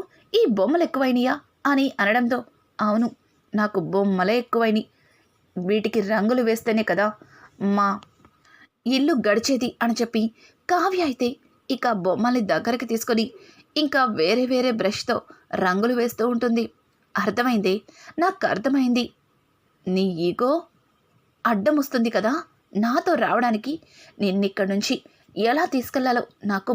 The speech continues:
బాగా తెలుసు. నువ్వు వచ్చే వరకు నేను కూడా ఇక్కడే ఉంటాను" అని చెప్పి రాజైతే ఇంకా లోపలికి వెళ్ళి సోఫాలో కూర్చుని,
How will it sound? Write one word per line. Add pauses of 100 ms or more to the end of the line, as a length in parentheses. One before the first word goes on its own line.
(120)
బాగా
తెలుసు. (420)
నువ్వు
వచ్చే
వరకు (340)
నేను
కూడా (220)
ఇక్కడే
ఉంటాను"
అని
చెప్పి (420)
రాజైతే (380)
ఇంకా (100)
లోపలికి
వెళ్ళి (400)
సోఫాలో
కూర్చుని,